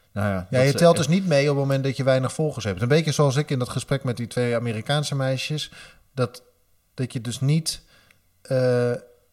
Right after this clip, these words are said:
Speaker 2: dat je niet f-, serieus wordt genomen
Speaker 1: Dit was
Speaker 2: omdat je maar weinig volgers hebt op Instagram.
Speaker 1: Dat werd in die documentaire ook, eh,
Speaker 2: Ja.
Speaker 1: benadrukt.
Speaker 2: Ja,
Speaker 1: Ik
Speaker 2: dat
Speaker 1: vind
Speaker 2: is,
Speaker 1: het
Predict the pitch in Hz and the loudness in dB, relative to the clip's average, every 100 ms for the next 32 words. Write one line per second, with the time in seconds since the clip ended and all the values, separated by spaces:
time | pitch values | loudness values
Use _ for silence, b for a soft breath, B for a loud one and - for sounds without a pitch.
0 | _ _ 135 120 139 143 - - 131 - | _ _ -6 0 -2 -2 -8 -16 -20 -14
1 | 165 147 123 123 160 185 180 165 175 160 | -6 -2 0 2 2 2 -2 -4 -2 0
2 | 165 170 202 269 156 127 117 123 110 107 | 2 0 -2 -6 -10 -8 -4 -6 -6 -14
3 | - _ _ _ _ _ _ 165 151 151 | -20 _ _ _ _ _ _ -2 0 2
4 | 151 - 143 139 135 147 143 - 151 139 | 0 -4 -2 0 0 0 -2 -4 -4 -4
5 | 135 131 139 175 170 120 98 82 - 120 | -6 -8 -8 -8 -6 -6 -6 -6 -6 -6
6 | 123 120 - - 139 127 113 113 110 107 | -2 -2 -2 -12 -6 -4 -2 -2 -2 -2
7 | 120 120 117 120 107 87 104 - - 95 | -2 -2 -2 0 0 -4 -6 -12 -14 -4
8 | 151 110 92 85 - - _ _ 127 110 | 0 0 -2 -8 -14 -20 _ _ -6 -6
9 | - - 117 92 90 - - | -6 -8 -6 -4 -8 -12 -20